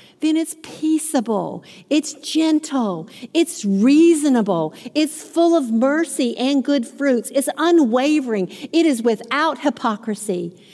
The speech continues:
And the seed whose fruit is righteousness is sown in peace by those who make peace. That is becoming.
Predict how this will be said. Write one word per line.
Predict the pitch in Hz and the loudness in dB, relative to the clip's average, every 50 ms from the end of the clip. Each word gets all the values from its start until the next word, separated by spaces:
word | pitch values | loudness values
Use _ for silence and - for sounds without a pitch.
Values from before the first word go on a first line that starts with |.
| - - - | -20 -8 -2
And | 226 220 214 | 0 0 2
the | 214 208 | 2 0
seed | 214 - - - 311 320 330 339 339 285 | -2 -2 -2 0 2 4 4 4 4 2
whose | 262 254 233 190 - | 2 0 -2 -2 -4
fruit | - - 262 277 277 226 | -4 -2 -2 0 0 0
is | 226 202 185 185 | 0 0 0 0
righteousness | 196 214 208 220 240 214 - 269 - - 254 247 247 - | -2 -2 0 -2 -2 -4 -6 -8 -4 -4 -2 -2 -2 -2
is | 202 175 - | -4 -4 -4
sown | - - 247 226 226 214 196 | -4 -2 -2 0 0 0 0
in | 180 180 | -2 -2
peace | 190 - - - - 359 392 349 254 208 175 - - - - - - - _ _ - | -4 -8 -10 -6 0 0 2 2 2 0 -4 -6 -10 -16 -18 -20 -20 -20 _ _ -6
by | 196 214 196 190 185 | -4 -2 -2 -2 -2
those | 180 196 196 220 240 247 240 - - | -2 -2 -2 0 0 -2 -2 -4 -6
who | - 226 220 | -4 -4 -2
make | 208 196 180 175 185 - - - | -2 -2 -4 -6 -8 -10 -14 -18
peace. | - - 202 160 147 147 147 - - - - - _ _ - | -14 -10 -8 -8 -8 -8 -12 -14 -16 -20 -20 -20 _ _ -8
That | - 170 208 285 349 311 214 | -6 -4 -2 -2 -2 -2 -4
is | 180 - | -6 -8
becoming. | - 180 165 - - - - 330 453 381 285 214 202 165 - 190 180 | -8 -12 -12 -12 -12 -12 -10 -10 -8 -6 -6 -6 -6 -6 -8 -10 -12